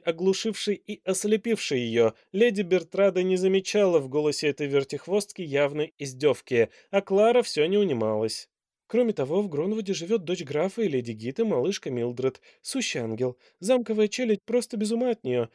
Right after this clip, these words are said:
А вчера, когда гость графа, сэр Гай Арнельский, рыцарь-крестоносец, рассказывал в большом зале истории из жизни в Палестине, эта малютка, кто бы мог подумать,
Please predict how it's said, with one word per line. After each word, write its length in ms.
А 80
вчера, 320
когда 320
гость 340
графа, 380
сэр 320
Гай 420
Арнельский, 720
рыцарь-крестоносец, 1120
рассказывал 560
в 60
большом 340
зале 340
истории 440
из 80
жизни 320
в 100
Палестине, 640
эта 160
малютка, 440
кто 300
бы 140
мог 200
подумать, 540